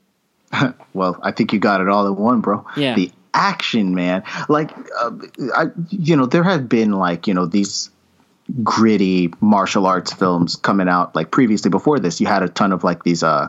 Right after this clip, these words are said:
Speaker 1: Korean revenge thrillers that often incorporated, you know, some form of martial arts, and, you know, they were brutal and violent. And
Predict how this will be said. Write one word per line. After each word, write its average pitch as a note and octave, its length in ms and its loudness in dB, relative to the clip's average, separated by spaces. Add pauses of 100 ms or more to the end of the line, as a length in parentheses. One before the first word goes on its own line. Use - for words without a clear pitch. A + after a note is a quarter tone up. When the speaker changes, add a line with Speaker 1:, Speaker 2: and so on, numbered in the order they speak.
Speaker 1:
Korean F2+ 680 2 (360)
revenge G#2+ 460 2
thrillers E2 340 0
that F2+ 100 0
often F2 260 0
incorporated, F2+ 720 0 (280)
you - 80 0
know, E2 100 2
some F2 240 0
form E2+ 300 0
of D#2 120 -4
martial E2+ 380 0
arts, D#2+ 300 0
and, E2 220 0
you F#2+ 80 4
know, D#2+ 120 2
they E2 100 2
were D2+ 100 0
brutal F2+ 540 2
and G#2+ 160 4
violent. D#2+ 600 0
And D#2+ 160 0